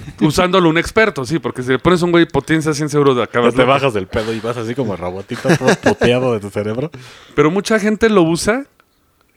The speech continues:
Speaker 1: eh, que lo ha usado. Los casos más, eh, los, los más, los pocos casos, eh, están en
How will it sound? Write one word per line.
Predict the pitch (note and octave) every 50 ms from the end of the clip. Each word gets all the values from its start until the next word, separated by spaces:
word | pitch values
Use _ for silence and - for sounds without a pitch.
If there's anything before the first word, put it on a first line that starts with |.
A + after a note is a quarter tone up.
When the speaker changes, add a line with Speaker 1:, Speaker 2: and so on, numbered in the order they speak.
| _ _ _ -
Speaker 1:
eh, | C3+ C3+ C3 B2+ B2 B2 B2 B2 B2+ B2+ C3 C3 _ _ _ - - - D3 C#3+
que | - C#3+
lo | D3+ F3
ha |
usado. | G3 G3 - F#3+ F#3+ F#3+ A3 A3+ G3+ - - - _ _ _
Los | D3 C#3 C#3 D3+ D3+ C#3+ - - - - -
casos | - G#3 A3 - A#3+ G3+
más, | G#3 G#3 G3+ G3+ G3+ - - - _ -
eh, | - C3 C3 B2 A#2+ A#2+ A#2 A#2 A#2 A#2 A2+ A2+ - -
los, | - B2+ C3+ C#3+ C#3+ - - - _ _ _ _ _ _ _ _ _ _ _ _ _ _ _ _ _ -
los | C3 C3+ C#3+ C#3+ D3 D3+
más, | F3+ G#3+ G3 B2+
los | C#3+ D3 C#3+
pocos | - - G3+ G#3 - A#3 -
casos, | - - G#3 G3 - - G#3 - - - - -
eh, | B2+ C#3 C3 B2 A#2+ A#2+ B2 B2
están | B2 - - E3 E3 E3 F3
en | D3+ D3 D3 C3 B2 A#2 -